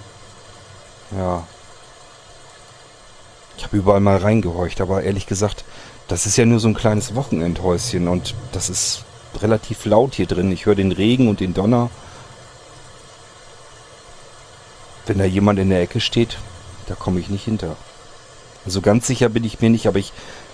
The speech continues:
fühl das normalerweise auch. Ich spür das sonst, wenn jemand im Raum ist und ich hab nichts bemerkt. Also ich würd jetzt erstmal sagen, auf der anderen Seite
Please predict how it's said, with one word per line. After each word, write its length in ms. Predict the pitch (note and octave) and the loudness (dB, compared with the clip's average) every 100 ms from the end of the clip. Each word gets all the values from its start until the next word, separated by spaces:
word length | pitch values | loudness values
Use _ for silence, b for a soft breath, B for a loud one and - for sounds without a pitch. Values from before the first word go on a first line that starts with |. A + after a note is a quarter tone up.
| - | -18
fühl 320 | - - - | -10 2 4
das 180 | D3 G2+ | 6 4
normalerweise 640 | G#2 F#2+ F#2 F2+ F2+ E2 E2+ | 2 2 4 4 2 2 0
auch. 120 | D#2+ | -4
Ich 80 | - | -8
spür 280 | - C3 C3+ | -4 0 2
das 180 | G#2+ | 4
sonst, 240 | - F#2 - | 2 0 2
wenn 160 | F#2 | 2
jemand 300 | F2+ F2+ F2+ | 2 2 2
im 200 | - F#2+ | 0 -4
Raum 340 | F2+ F2+ F2+ D2+ | 0 2 2 2
ist 220 | E2 - | -2 -6
und 300 | D#2+ F2+ - | -6 -8 -8
ich 120 | - - | -10 -8
hab 140 | - | -2
nichts 220 | A2 - | -2 -2
bemerkt. 580 | - A#2+ A#2+ F2+ D#2+ - - - - - - - - - - - - - - | -2 2 2 2 -4 -14 -18 -18 -18 -20 -20 -20 -20 -20 -16 -16 -16 -16 -4
Also 120 | F#2+ | -2
ich 80 | G#2 | 0
würd 120 | A#2 | 2
jetzt 120 | A#2 | 2
erstmal 360 | F#2+ G#2 - C3 | 4 2 4 4
sagen, 500 | A2 A2+ A#2 A#2+ A2+ - - - - - - - - - - - - - - - - | 6 6 6 4 0 -8 -16 -18 -20 -20 -20 -20 -20 -20 -20 -20 -20 -20 -20 -20 -16
auf 80 | - | -8
der 80 | |
anderen 180 | F2 F2+ | -4 -4
Seite 400 | F2 F2+ F2 F#2 | 0 2 2 -2